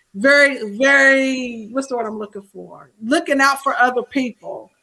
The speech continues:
Like, "Hey, here go a platform. Let me get you out there." You know what I'm saying? So I really appreciate it. I really, really do. I, I wouldn't have this no other way, and I can't wait till I get back to see you again. I really love it.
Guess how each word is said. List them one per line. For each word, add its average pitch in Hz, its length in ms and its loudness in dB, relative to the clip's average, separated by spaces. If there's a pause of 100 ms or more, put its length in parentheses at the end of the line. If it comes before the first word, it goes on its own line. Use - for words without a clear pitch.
(180)
Like, 226 160 2
"Hey, 262 200 4
here 302 140 0
go 285 200 2
a 247 100 -8
platform. 226 680 -2
Let 233 140 -2
me 285 120 -2
get 294 300 -4
you 269 160 -2
out 269 320 0
there." 185 380 -2
You 226 160 -4
know 247 100 -2
what 247 100 -2
I'm 254 100 -4
saying? 247 580 -2
So 208 500 -4 (260)
I 214 80 4
really 254 300 4
appreciate 185 760 -6
it. - 180 -12
I 202 80 -4
really, 220 260 -2
really 202 300 -4
do. 175 420 -10 (460)
I, 202 260 4 (180)
I 208 120 0
wouldn't 226 260 0
have 208 220 0
this 214 180 -2
no 214 140 -4
other 214 200 -2
way, 220 280 0
and 214 100 -2
I 220 80 0
can't 233 240 -4
wait 226 240 -2
till 233 140 -2
I 240 100 2
get 254 260 -4
back 285 380 0 (280)
to 214 100 -2
see 247 180 -6
you 254 220 -2
again. 262 560 -4
I 202 60 -4
really 233 300 -2
love 220 360 -2
it. - 200 -18